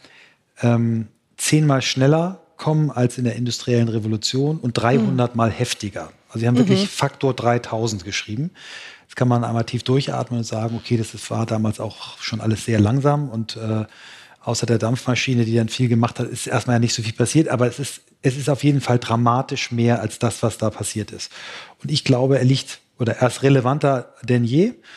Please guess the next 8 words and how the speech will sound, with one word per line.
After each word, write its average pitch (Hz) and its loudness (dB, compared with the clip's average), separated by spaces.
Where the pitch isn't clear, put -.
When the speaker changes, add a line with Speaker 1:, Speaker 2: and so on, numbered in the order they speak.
Speaker 1:
Und 131 0
ich - -4
glaube 131 2
auch, 120 -6
dass - -6
diese 117 -4
Effekte, 135 0
dass, 113 0